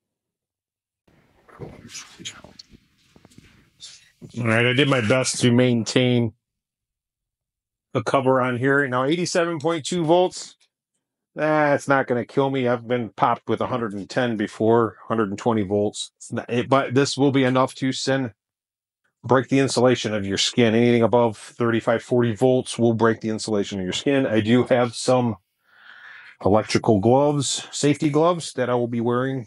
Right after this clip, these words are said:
during this install, and I stress safety first, but I wanna document all the voltages on each one of these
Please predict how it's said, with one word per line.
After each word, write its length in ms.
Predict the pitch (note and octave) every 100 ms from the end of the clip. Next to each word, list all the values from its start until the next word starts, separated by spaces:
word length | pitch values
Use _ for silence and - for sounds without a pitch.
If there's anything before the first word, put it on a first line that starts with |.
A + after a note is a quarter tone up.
| G2+
during 260 | A2 B2+
this 180 | B2 B2
install, 540 | B2 B2+ - C3 C#3+ G2
and 100 | F#2+
I 80 |
stress 400 | - - A2+ A2
safety 380 | - - G#2 -
first, 400 | F2+ C#3+ C#3 -
but 220 | A2 G2 - _ _ _ _ _ _ _ _ _ _ -
I 60 | A#2+
wanna 140 | A2
document 420 | B2+ C3 C3+ A#2+
all 160 | A#2+ A2
the 120 | A2
voltages 600 | E3+ A#3 A3+ B3+ - - -
on 180 | A2+ -
each 240 | D3+ -
one 120 | C#3+ C3+
of 80 |
these 460 | B2 A#2+ A2+ -